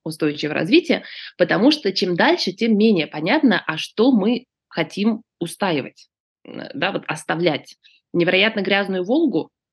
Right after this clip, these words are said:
режим черного неба в некоторых российских городах, свалки, которые даже в России непонятно куда девать. Я тут могу долго продолжать, <laughs> остановите меня. <laughs> Настя, это подкаст не про устойчивое развитие. Но я тут вкину другое понятие, которое мне очень нравится —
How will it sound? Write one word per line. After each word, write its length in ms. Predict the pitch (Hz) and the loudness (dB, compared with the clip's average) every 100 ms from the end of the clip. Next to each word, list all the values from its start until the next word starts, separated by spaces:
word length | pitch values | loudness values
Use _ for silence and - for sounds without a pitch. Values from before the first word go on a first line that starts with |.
| _ _ _ | _ _ _
режим 360 | - 185 185 220 | -2 0 4 2
черного 420 | - 220 208 175 | 4 4 4 4
неба 440 | 175 175 330 269 165 | 2 2 0 0 0
в 60 | |
некоторых 380 | 165 151 - 151 | 0 -2 -4 -2
российских 420 | 160 160 - 156 | -2 -4 -8 -4
городах, 500 | 151 156 156 139 - | 0 0 0 -4 -8
свалки, 560 | - 160 196 339 - 190 | -8 -2 0 0 -2 -4
которые 340 | 165 170 156 | -4 -2 -2
даже 440 | 156 151 - 151 135 | 0 -2 -2 -2 -2
в 100 | 143 | -4
России 560 | 156 - 175 175 147 | -6 -8 -8 -4 -4
непонятно 520 | 147 147 151 151 - 147 | -4 -4 -2 -4 -6 -8
куда 200 | - 143 | -6 -4
девать. 400 | 151 147 - _ _ - | -4 -6 -8 _ _ -2
Я 80 | 196 | 2
тут 140 | 208 | 2
могу 200 | 196 180 | 2 2
долго 240 | 214 226 170 | 4 4 2
продолжать, 520 | - 151 156 311 - | -4 -4 -2 -2 -2
<laughs> 340 | 185 196 170 | -6 -6 -6
остановите 460 | 175 - 170 165 165 | -8 -2 0 0 -2
меня. 200 | 151 156 240 240 - _ - | -4 -2 0 0 -2 _ 0
<laughs> 240 | 339 - | 2 2
Настя, 300 | 175 160 - | 0 0 -2
это 100 | - | -8
подкаст 340 | - 160 285 - | -8 -6 -6 -6
не 80 | - | -6
про 120 | 190 | -6
устойчивое 400 | 196 147 143 139 | -4 -6 -4 -4
развитие. 440 | 147 143 139 - _ - | -4 -6 -8 -12 _ 6
Но 200 | 214 - | 8 8
я 160 | 214 | 6
тут 160 | 226 226 | 4 0
вкину 300 | - 247 208 | 2 2 4
другое 260 | 196 180 | 4 4
понятие, 360 | 160 165 285 262 | 4 4 2 2
которое 260 | 175 175 165 | 0 0 0
мне 100 | 160 | 0
очень 160 | 165 | 0
нравится — 460 | 175 294 277 185 | 2 4 2 0